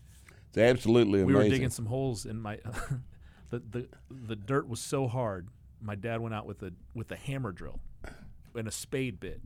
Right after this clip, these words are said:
Speaker 2: It was
Speaker 1: Right.
Speaker 2: drilling into the ground with the <laughs>
Speaker 1: With a hammer drill.
Speaker 2: <laughs> Hammer drill.
Speaker 1: <laughs> God almighty.
Speaker 2: Like, we were out there with a hose getting
Speaker 1: Yeah.
Speaker 2: the ground wet and shit. It wasn't working.
Speaker 1: No, it's
Speaker 2: <laughs> It was rough.
Speaker 1: it's turned into concrete.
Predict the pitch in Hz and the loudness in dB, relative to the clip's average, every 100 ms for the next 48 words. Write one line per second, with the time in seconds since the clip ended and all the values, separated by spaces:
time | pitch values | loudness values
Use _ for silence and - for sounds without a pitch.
0 | - - - 110 101 92 127 127 110 107 | -10 -10 -8 -2 2 2 2 -2 -4 -6
1 | 92 101 104 95 - - - - - - | -8 -8 -6 -4 -6 -10 -16 -18 -20 -20
2 | - - 113 156 139 139 147 131 120 - | -20 0 8 12 12 12 10 12 10 12
3 | 127 - - - - - - - - - | 12 12 12 8 6 4 4 6 6 6
4 | 453 - - - - - - 214 214 - | 6 2 0 -8 -4 2 8 12 12 10
5 | 147 143 - 113 131 - - - 185 226 | 8 8 6 4 4 2 0 6 10 12
6 | 202 196 202 185 147 139 151 156 165 139 | 10 10 6 4 4 4 4 2 2 0
7 | 139 131 92 90 123 127 135 139 139 147 | 0 4 8 8 6 0 0 2 2 0
8 | - 160 139 135 117 143 - 92 - 101 | -4 -4 -4 -4 -4 -6 -8 -10 4 8
9 | 95 95 - - - - - - 131 151 | 8 6 4 0 4 4 4 0 -2 -4
10 | - - 95 - - 113 101 95 78 - | -4 -2 -4 -2 2 4 4 0 0 0
11 | 80 73 - 69 180 | 0 2 4 6 4